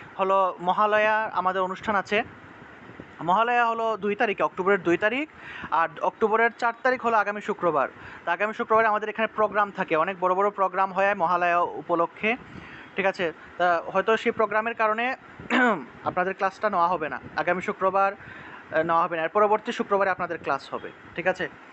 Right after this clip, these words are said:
দুর্গাপূজা উপলক্ষেও হয়তো আপনাদের ক্লাস বন্ধ থাকবে, কারণ অনেকেই ক্লাস করতে পারবে না। তা দুর্গাপূজা উপলক্ষেও আপনাদের ক্লাস বন্ধ থাকবে। ঠিক আছে? তা দেখুন আমরা এই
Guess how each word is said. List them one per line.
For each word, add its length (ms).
দুর্গাপূজা 400
উপলক্ষেও 480
হয়তো 220
আপনাদের 260
ক্লাস 260
বন্ধ 260
থাকবে, 300
কারণ 160
অনেকেই 300
ক্লাস 240
করতে 220
পারবে 280
না। 120
তা 80
দুর্গাপূজা 440
উপলক্ষেও 400
আপনাদের 340
ক্লাস 240
বন্ধ 240
থাকবে। 340
ঠিক 120
আছে? 220
তা 80
দেখুন 300
আমরা 440
এই 260